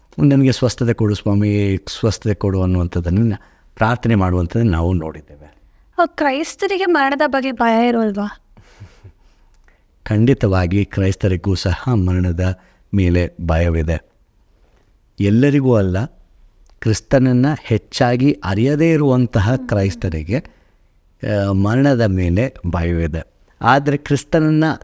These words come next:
Speaker 1: ಸಂಪೂರ್ಣವಾಗಿ ಅರಿತಿರುವವರಿಗೆ ಅಥವಾ ಕ್ರಿಸ್ತನನ್ನ ಅನುಭವಿಸುತ್ತಿರುವವರಿಗೆ ಆ ಮರಣ ಭಯ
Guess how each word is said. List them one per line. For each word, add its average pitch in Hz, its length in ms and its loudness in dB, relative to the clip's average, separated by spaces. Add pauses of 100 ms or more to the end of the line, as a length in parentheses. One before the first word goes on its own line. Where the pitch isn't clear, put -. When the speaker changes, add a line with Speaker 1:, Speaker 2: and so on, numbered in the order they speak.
(100)
Speaker 1:
ಸಂಪೂರ್ಣವಾಗಿ 170 800 2
ಅರಿತಿರುವವರಿಗೆ 92 800 -2
ಅಥವಾ 120 300 0 (320)
ಕ್ರಿಸ್ತನನ್ನ 147 560 0 (200)
ಅನುಭವಿಸುತ್ತಿರುವವರಿಗೆ 135 1300 0 (240)
ಆ 107 100 0
ಮರಣ 101 480 0
ಭಯ 143 240 -2